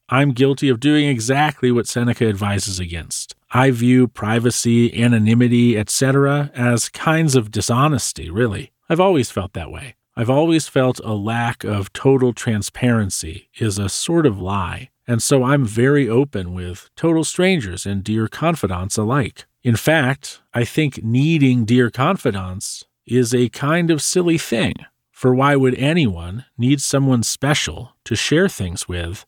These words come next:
unless there's something they don't want others to know or potential outcomes they fear? But this is probably not the most practical position to take, this position of mine that I just outlined.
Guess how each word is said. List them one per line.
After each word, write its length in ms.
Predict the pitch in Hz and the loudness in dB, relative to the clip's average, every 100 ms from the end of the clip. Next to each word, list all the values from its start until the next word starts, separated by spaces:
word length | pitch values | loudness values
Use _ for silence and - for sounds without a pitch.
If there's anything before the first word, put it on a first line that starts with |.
| _ | _
unless 400 | 131 127 160 190 | 0 4 4 2
there's 220 | - 175 - | 0 0 2
something 400 | 175 156 160 147 | 0 2 2 2
they 100 | 135 | 4
don't 240 | 139 123 | 2 0
want 200 | 120 120 | -2 -2
others 360 | 110 107 104 - | -4 -4 -6 -8
to 100 | 95 | -2
know 500 | 110 123 139 160 - | 2 2 2 0 -2
or 260 | 113 117 107 | 0 0 0
potential 500 | 117 - 110 - 101 | -2 0 0 0 0
outcomes 600 | 123 135 - 113 107 107 | 0 0 -2 -2 -2 0
they 140 | 113 | -2
fear? 540 | 107 - 156 156 - - _ _ - | -2 0 2 2 0 -10 _ _ -2
But 140 | 143 | 0
this 200 | 220 208 | 0 0
is 140 | 175 - | -2 -2
probably 560 | - 139 135 123 123 | -2 0 2 2 2
not 320 | 113 117 113 | 2 0 -2
the 100 | - | -2
most 400 | 107 107 98 - - - | 0 0 -2 -8 -18 -4
practical 560 | 131 123 - 113 107 | 0 0 -2 -4 -4
position 480 | 92 101 98 95 90 | -4 -2 -2 -4 -6
to 100 | - | -10
take, 280 | - 104 - | -6 -4 -2
this 200 | 113 - _ - | -2 -2 _ -8
position 400 | 104 107 101 95 | -2 -2 0 -4
of 140 | 90 | -2
mine 320 | 107 101 92 | 2 2 0
that 140 | 87 90 | -2 -6
I 80 | 95 | -6
just 280 | 90 - | -6 -6
outlined. 640 | 98 104 95 87 85 87 | -2 0 0 -4 -6 -10